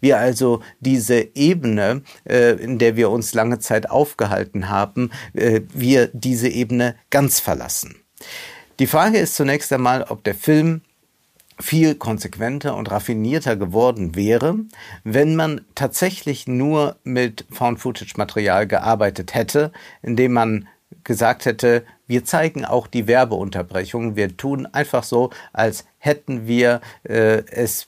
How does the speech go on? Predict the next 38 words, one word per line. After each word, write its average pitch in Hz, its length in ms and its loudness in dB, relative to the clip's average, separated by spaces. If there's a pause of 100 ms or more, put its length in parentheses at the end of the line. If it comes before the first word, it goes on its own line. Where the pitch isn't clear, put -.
mit 117 460 -4
einer 107 260 -2
aufgezeichneten 104 800 -4
Show 120 240 -2
zu 117 180 -8
tun 110 380 -6 (180)
und 98 160 -6
mit 92 160 -6
nichts - 460 -4 (140)
weiter. 110 480 0
Und 95 160 -8
alles, 123 320 -2
was 101 240 -4 (220)
hinter 120 200 -2
den 110 160 -2
Kulissen 120 400 -4
verhandelt 117 460 -4
wird, 113 160 0
ist - 280 -10
ohnehin 131 520 0
nicht 131 260 -4
relevant 113 460 0 (240)
für 131 160 0
das, 120 260 0
was 117 160 0
sich 110 160 -6
im 110 100 -2
Studio 110 600 -2 (180)
ereignet. 110 580 0
Nämlich 104 360 -6
während 120 340 2
der 107 100 2
Show 123 420 2 (220)
findet 117 680 0 (160)
all 113 200 0
dieser 107 300 -2
Okkultismus 110 680 -4
statt, 90 280 -4